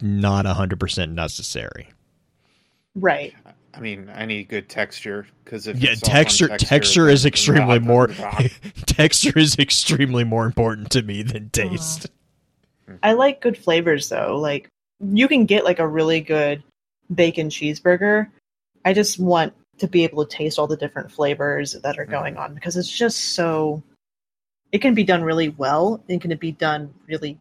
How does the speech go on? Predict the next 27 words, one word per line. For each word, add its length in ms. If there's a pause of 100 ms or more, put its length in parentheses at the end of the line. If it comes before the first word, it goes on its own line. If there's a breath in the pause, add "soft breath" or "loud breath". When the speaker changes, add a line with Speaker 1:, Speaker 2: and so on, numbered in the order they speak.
(120)
Speaker 2:
terrible. 840
Speaker 1:
Oh, 220
I, 160
I 140
agree 280
a 40
hundred 220
percent. 320
I'm, 320
I'm 160
just 200
saying, 280
like, 400
for 160
me, 340
it's 280
gonna 220
be, 300 (120)
this, 180
this 260
list 240
is 160 (240)
gonna 180
be 160
pretty 880 (1500 soft breath)
Speaker 2:
Straightforward? 800 (260)
Speaker 1:
basic 800